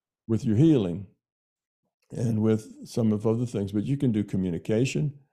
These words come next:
You can talk, you know, use telepathy. You can talk to people. You can, uh, do all sorts of things. And these binaural beats I'm talking about will put you in that theta state that you need to be in without you having to be a good meditator. You don't need the discipline.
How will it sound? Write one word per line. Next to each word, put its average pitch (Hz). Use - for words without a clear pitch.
You 107
can 95
talk, 98
you -
know, 95
use 92
telepathy. 120
You 113
can 147
talk 117
to 143
people. 143
You 104
can, 98
uh, 98
do -
all 220
sorts 165
of 110
things. 87
And 101
these 123
binaural 139
beats 139
I'm 110
talking 104
about 101
will 107
put -
you 107
in 113
that 110
theta 143
state -
that -
you 113
need 117
to 104
be 131
in 101
without 113
you 117
having 117
to 98
be 101
a 98
good 104
meditator. 95
You 101
don't 113
need 131
the 120
discipline. 101